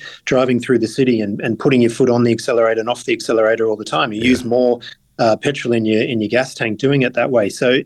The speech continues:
Speaker 1: again, that feeds into a higher cost of maintaining our electricity grid, uh, when you've got renewables that are,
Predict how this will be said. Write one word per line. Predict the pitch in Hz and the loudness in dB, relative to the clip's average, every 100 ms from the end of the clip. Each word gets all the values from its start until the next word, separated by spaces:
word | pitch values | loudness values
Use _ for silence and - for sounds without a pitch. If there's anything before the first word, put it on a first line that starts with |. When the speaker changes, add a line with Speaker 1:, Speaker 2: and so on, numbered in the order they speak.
| - | -6
Speaker 1:
again, | 120 147 143 110 | -6 -2 -2 -2
that | 123 127 | -4 -8
feeds | - - 131 127 | -6 0 0 0
into | 117 117 127 104 | -2 -2 -2 -2
a | |
higher | - 127 120 | 0 0 0
cost | 110 - 131 123 - - _ _ _ | -2 -4 -2 -2 -4 -16 _ _ _
of | 110 | -4
maintaining | 113 113 110 131 123 117 107 | -2 0 -2 0 0 2 2
our | 107 | 2
electricity | 107 - 131 - 117 | 0 -2 -4 -4 -4
grid, | - 110 104 104 - | 0 2 2 -2 -4
uh, | 123 104 | 0 0
when | 123 110 | 2 2
you've | 107 | 2
got | 120 - | 2 2
renewables | 110 110 120 113 107 104 | 2 4 4 2 2 0
that | 117 | 0
are, | 110 | 0